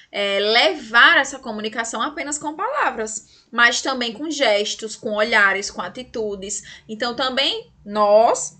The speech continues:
como profissionais, falamos e nos expressamos com a nossa linguagem corporal, mas não só nós, também nosso paciente. E para passar essas informações através da comunicação,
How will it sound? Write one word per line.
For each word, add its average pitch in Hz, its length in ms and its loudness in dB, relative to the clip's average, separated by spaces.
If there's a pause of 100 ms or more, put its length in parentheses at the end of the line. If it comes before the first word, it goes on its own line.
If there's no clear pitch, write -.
como 220 220 -2
profissionais, 202 760 -2 (200)
falamos 254 600 2
e 285 60 -4
nos 247 180 -6
expressamos 214 680 -6
com 226 160 -6
a 226 40 -2
nossa 214 280 -2
linguagem 208 440 -2
corporal, 202 680 -2 (240)
mas 277 240 2
não 320 160 -2
só 403 200 0
nós, 320 480 -2 (200)
também 269 300 -2
nosso 285 260 -6
paciente. 294 680 -6 (380)
E 392 360 0 (100)
para 311 160 4
passar 330 460 -2
essas 370 200 -8
informações 220 800 -6
através 220 600 0
da 214 120 0
comunicação, 185 1000 -10